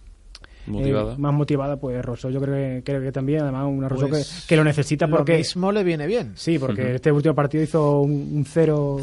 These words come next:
Speaker 3: Cero puntos.
Speaker 2: patatero en cuanto a puntos y eso lleva un menos el primer partido, el resto la verdad es que está dejando bastante que desear.
Speaker 3: También, oye, dentro de esa igualdad que está teniendo el Conquero en las últimas se-, semanas, o, bueno, dificultad, ¿no? Para sacar los partidos adelante con, con tranquilidad.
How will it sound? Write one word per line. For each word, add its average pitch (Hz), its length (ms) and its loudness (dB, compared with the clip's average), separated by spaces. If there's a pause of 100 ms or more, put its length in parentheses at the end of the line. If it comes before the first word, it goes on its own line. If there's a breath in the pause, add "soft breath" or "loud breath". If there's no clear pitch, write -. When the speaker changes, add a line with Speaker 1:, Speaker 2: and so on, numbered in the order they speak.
Speaker 3:
Cero 156 180 -2
puntos. 151 160 0
Speaker 2:
patatero 139 460 2
en 139 160 0
cuanto 139 220 0
a 135 40 -2
puntos 156 360 2
y 131 600 2
eso 117 140 -6
lleva 131 240 0
un 139 500 0
menos 131 220 0
el 139 80 0
primer 147 220 2
partido, 170 480 2
el 151 100 -2
resto 139 300 -6
la 156 40 -4
verdad 147 200 -6
es 147 60 -12
que 170 100 -8
está 143 580 -10
dejando 131 320 -6
bastante 127 280 -12
que 127 80 -8
desear. 143 200 -8
Speaker 3:
También, 151 340 -4
oye, 156 200 -10
dentro 156 240 -4
de 180 60 0
esa 175 120 -4
igualdad 160 400 0
que 147 80 -6
está 156 160 -8
teniendo 143 800 -4
el 135 520 -4
Conquero 127 380 -8
en 131 80 -6
las 127 100 -6
últimas 127 360 -10
se-, - 140 -12 (180)
semanas, 127 560 -10
o, 90 80 -20 (180)
bueno, 95 280 -20 (140)
dificultad, 127 680 -6
¿no? 160 100 -6
Para 143 140 -2
sacar 139 180 -6
los 147 80 -2
partidos 143 320 -4
adelante 143 480 -2
con, 139 540 -8
con 135 160 -10
tranquilidad. 131 560 -4